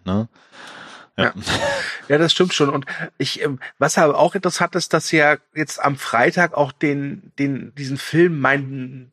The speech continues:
Speaker 2: W W E Main Event veröffentlichen, wo ja auch wieder Wrestler mitspielen.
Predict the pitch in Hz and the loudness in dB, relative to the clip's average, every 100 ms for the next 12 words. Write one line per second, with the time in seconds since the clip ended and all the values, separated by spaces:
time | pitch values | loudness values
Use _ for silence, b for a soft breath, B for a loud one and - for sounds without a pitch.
0 | _ - 131 127 131 156 165 151 143 139 | _ -10 -8 0 2 4 4 2 2 -2
1 | 151 131 131 196 139 104 110 - 101 - | -2 0 2 2 2 2 0 0 0 -2
2 | - - 160 127 113 131 - 127 107 - | -10 -8 -4 2 4 4 2 2 2 0
3 | - 107 - - 110 113 156 | -6 -4 -4 -4 -2 -2 -4